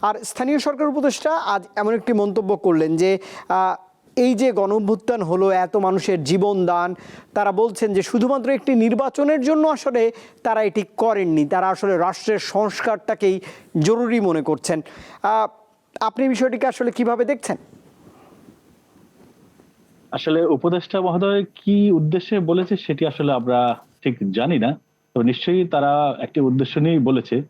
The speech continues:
Speaker 2: কিন্তু এই নির্বাচন কেন্দ্রিক, মানে, আন্দোলন যা চলছে, বিএনপি তো আর আজকে নতুন আন্দোলন করছে না বা অন্যান্য রাজনৈতিক দলগুলো, এই আন্দোলনটা নতুন নয়।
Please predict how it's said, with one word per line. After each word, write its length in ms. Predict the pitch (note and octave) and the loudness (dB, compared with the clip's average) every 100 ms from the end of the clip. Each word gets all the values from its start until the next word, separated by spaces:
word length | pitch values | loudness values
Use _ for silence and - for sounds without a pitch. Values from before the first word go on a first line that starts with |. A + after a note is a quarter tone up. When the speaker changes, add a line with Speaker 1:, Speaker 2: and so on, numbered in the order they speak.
| _ _ _ | _ _ _
Speaker 2:
কিন্তু 240 | - E3+ G3 | -6 -2 -2
এই 200 | E3+ E3+ | 2 2
নির্বাচন 640 | D3+ C3+ D#3 G3+ F#3+ G#3 F#3+ | 4 4 2 -2 -2 -2 -2
কেন্দ্রিক, 420 | - F#3 E3+ A#2+ - - | 0 0 0 -2 -6 -4
মানে, 200 | A#2 A2+ | -2 0
আন্দোলন 520 | - C3+ C#3 C3 C3 | 0 2 2 2 2
যা 300 | A2+ A2 A2 - | 2 0 -2 -2
চলছে, 400 | E3 D#3+ C3 E3 - _ _ - | -2 0 -2 -4 -6 _ _ -2
বিএনপি 320 | B2+ C3+ C3 | 2 2 2
তো 100 | C3 | 0
আর 100 | C#3+ | 0
আজকে 440 | C3 C3 - - C#3+ | 0 -4 -6 -2 0
নতুন 280 | B2+ B2+ | 0 0
আন্দোলন 360 | E3 D3 D3 C#3+ | 0 0 0 0
করছে 260 | C#3+ C#3 D3 | -2 -2 0
না 80 | |
বা 140 | C#3 C3 | 0 0
অন্যান্য 260 | A#2+ B2 | 2 2
রাজনৈতিক 500 | B2+ A#2 A2+ B2 B2+ | 4 2 2 0 0
দলগুলো, 440 | A#2 A#2 A#2 B2+ C3 | 0 2 2 2 2
এই 160 | A#2 | 2
আন্দোলনটা 440 | A2+ A2 A2+ A#2+ A#2+ | 0 0 2 2 2
নতুন 380 | A2+ C#3 E3 G#2 | 0 0 0 0
নয়। 160 | C3 | -2